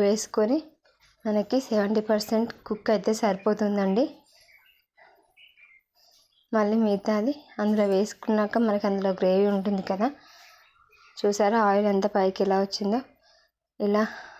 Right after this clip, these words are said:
మనం తక్కువ ఆయిల్ వేసాం అయినా కూడా ఇలా వచ్చింది చూసారా, ఎక్కువ ఆయిల్ అవసరం ఉండదు, చాలా తక్కువనే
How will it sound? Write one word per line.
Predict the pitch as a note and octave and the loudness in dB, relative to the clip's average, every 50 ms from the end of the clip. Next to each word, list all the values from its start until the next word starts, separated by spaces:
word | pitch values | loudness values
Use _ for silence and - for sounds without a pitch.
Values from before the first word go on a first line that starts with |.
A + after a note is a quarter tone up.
| - - - - | -20 -20 -10 -4
మనం | A3+ G#3+ G#3+ A3+ G#3+ | -2 -2 0 0 0
తక్కువ | A3 G3+ - - A3 A3+ A3 A3 G#3+ G#3 | -2 -2 -2 0 0 2 2 4 4 4
ఆయిల్ | G3+ G3+ G#3+ A3+ A#3 A3+ | 2 2 0 0 0 0
వేసాం | G#3 G3+ G3+ - - A3 G#3 G#3+ G#3+ - - - - - - - - _ - | 0 0 0 -2 -2 -2 -2 -2 -4 -6 -10 -18 -20 -20 -20 -20 -14 _ -2
అయినా | G3 G3+ G#3 G#3 G#3+ G#3 | 0 0 2 0 0 0
కూడా | G#3 G#3 A3 A3 G#3 | 0 2 2 2 2
ఇలా | G3+ G3 F#3+ | 2 2 2
వచ్చింది | F#3+ F#3+ F#3+ - - F#3+ F#3+ F#3+ | 2 0 0 -2 -2 -2 -2 -2
చూసారా, | F#3+ G3 - G#3 F#3+ G#3 G#3 G#3 G3+ | -2 -2 0 0 0 2 0 0 0
ఎక్కువ | G3 - - G#3+ G#3 | -2 0 0 2 2
ఆయిల్ | F#3+ F#3 G3 G3+ G3 | 2 2 2 2 2
అవసరం | F#3 F#3 F#3 - G#3+ G3+ G3 | 2 0 -2 -2 -2 -2 -2
ఉండదు, | F#3+ F#3+ G3 F#3+ G3+ C4 C#4 - - - - - - - - _ _ _ _ - | 0 0 0 0 0 -2 -2 -4 -10 -20 -20 -20 -20 -20 -20 _ _ _ _ -6
చాలా | - G#3 G3 G3 F#3+ G3+ | -2 0 0 0 0 -2
తక్కువనే | F#3+ F#3+ - - G#3 G#3 G#3+ A3 | -2 -2 -2 -2 0 0 2 2